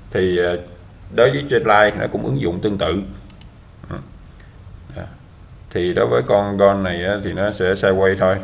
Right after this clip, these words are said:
Nói chung á, là trong thị trường sideways á, thì mình sẽ tiếp tục chờ đợi.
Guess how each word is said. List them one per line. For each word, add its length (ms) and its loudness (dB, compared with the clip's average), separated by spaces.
Nói 220 -2
chung 220 -2
á, 100 0
là 440 0
trong 180 2
thị 160 -2
trường 160 -2
sideways 480 4
á, 100 0
thì 140 -4
mình 240 -6
sẽ 160 -2
tiếp 220 -4
tục 260 -2
chờ 160 2
đợi. 260 2